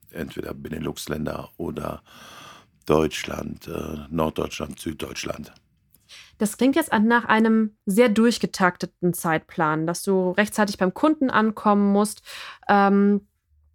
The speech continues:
Speaker 2: und dementsprechend die Ware auch zu einem bestimmten Zeitpunkt abliefern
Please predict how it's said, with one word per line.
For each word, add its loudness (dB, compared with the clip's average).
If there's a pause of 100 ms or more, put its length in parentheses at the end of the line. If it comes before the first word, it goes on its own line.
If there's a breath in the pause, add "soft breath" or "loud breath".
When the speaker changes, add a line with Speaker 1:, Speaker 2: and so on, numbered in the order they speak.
(160)
Speaker 2:
und 6
dementsprechend 4
die 6
Ware 6
auch 2
zu -2
einem 6
bestimmten 2
Zeitpunkt 4
abliefern -2